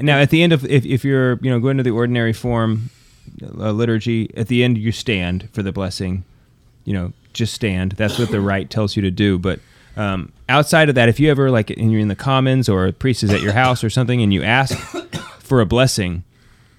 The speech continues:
I think the, the, the appro-, the appropriate thing to do is to kneel.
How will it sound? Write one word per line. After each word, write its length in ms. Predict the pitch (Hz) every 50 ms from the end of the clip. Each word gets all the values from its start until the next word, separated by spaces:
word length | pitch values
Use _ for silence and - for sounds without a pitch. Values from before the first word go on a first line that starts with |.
| _ _ _ -
I 80 | 117 123
think 220 | 127 151 131 104
the, 300 | - 120 113 104 101 90 - - _ _ -
the, 160 | - 120 110 104
the 200 | 98 120 117 107
appro-, 280 | 98 - - 123 - -
the 100 | 123 127
appropriate 380 | 117 - 180 190 185 180 143
thing 120 | - 151 139
to 60 | 123
do 100 | 117 131 123
is 100 | 107 -
to 100 | - 110
kneel. 360 | 104 107 107 98 90 71 -